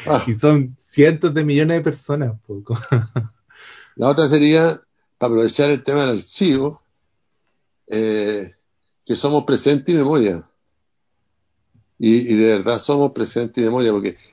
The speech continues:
Speaker 1: esto que estamos conversando aquí, a, a, a, a estas palabras que yo estoy diciendo, que tú estás diciendo, eh, está llegando al pasado también. El pasado llega hasta aquí, digamos,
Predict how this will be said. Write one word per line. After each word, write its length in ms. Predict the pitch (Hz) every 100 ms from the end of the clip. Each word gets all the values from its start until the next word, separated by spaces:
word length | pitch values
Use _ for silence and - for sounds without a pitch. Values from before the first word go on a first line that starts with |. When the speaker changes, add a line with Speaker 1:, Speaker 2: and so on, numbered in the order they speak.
| -
Speaker 1:
esto 280 | 127 127 156
que 80 |
estamos 360 | 135 - 147 156
conversando 640 | 139 117 92 - 143 131
aquí, 420 | 113 123 135 135 - _ _ _ _ _ _ _ _ _ _ - - -
a, 80 | 104
a, 280 | - 98 107
a, 420 | 101 98 - 104
a 40 | 131
estas 240 | - 135
palabras 560 | - 120 131 156 156 -
que 80 | 123
yo 120 | 135
estoy 260 | 135 143
diciendo, 520 | 120 110 - 151 156 135
que 120 | 120
tú 220 | 139 135 _ _ _ -
estás 240 | - 127
diciendo, 560 | 117 110 156 104 135 165 _ _ _ _ _ _ _ 110
eh, 640 | 110 104 101 101 95 87 _ _ _ _ _ _ _ _ _
está 340 | - 123 - 127
llegando 480 | 127 120 131 135 139
al 80 |
pasado 460 | 123 98 196 214 92
también. 360 | 82 80 87 - _ _ _ -
El 100 | 90
pasado 300 | 107 - 180
llega 240 | 170 180
hasta 160 | 160 120
aquí, 260 | 101 143 104
digamos, 360 | 90 80 73